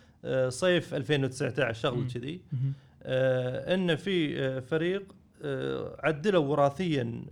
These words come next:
Speaker 1: آه، نوع من البكتيريا بحيث إن تستخدم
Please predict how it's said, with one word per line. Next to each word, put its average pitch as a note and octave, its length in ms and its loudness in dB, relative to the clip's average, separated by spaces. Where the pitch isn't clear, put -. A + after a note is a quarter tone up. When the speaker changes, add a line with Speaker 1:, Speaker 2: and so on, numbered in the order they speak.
Speaker 1:
آه، A#2+ 400 -6
نوع C#3+ 220 0
من C#3+ 80 -2
البكتيريا E3+ 680 -2
بحيث F#3+ 420 -2
إن E3+ 400 0
تستخدم C3+ 760 -4